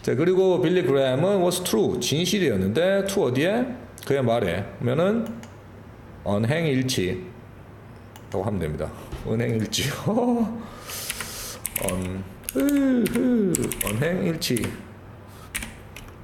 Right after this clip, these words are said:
일치를 했다. 어, man of his word, 이런 게 하는 거예요, 보통. 자, in time.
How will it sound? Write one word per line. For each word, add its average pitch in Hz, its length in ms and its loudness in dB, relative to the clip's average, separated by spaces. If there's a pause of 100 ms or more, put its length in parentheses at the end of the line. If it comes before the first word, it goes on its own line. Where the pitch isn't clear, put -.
(320)
일치를 120 500 0
했다. 95 920 -2
어, 151 140 -2
man 123 240 0
of 160 100 2
his 135 180 0
word, 90 280 0
이런 90 140 0
게 92 60 2
하는 85 140 0
거예요, 73 120 -2
보통. 131 440 -2 (1200)
자, 165 100 2
in 185 200 2
time. 120 400 2